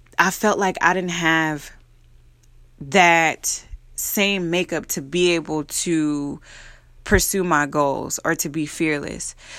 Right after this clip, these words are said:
So instead of me being like, "Damn, you could do that," you know what I'm saying? Like, you should be inspired by this person who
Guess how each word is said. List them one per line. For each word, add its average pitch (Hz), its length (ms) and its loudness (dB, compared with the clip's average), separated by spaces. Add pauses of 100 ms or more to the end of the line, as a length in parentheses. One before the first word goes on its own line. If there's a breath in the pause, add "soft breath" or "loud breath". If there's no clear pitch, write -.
So 214 200 4
instead 240 280 2
of 254 60 0
me 247 120 0
being 208 320 -2
like, 170 320 0
"Damn, 202 520 -2
you 240 140 -2
could 269 220 -2
do 381 180 4
that," 160 320 2
you 170 80 -6
know 220 60 2
what 233 60 4
I'm 254 60 2
saying? 240 240 2
Like, 190 160 0
you 247 80 -2
should - 160 0
be 208 160 -4
inspired 196 600 2
by 156 180 0
this 151 180 -6
person 156 540 -2
who 165 480 -2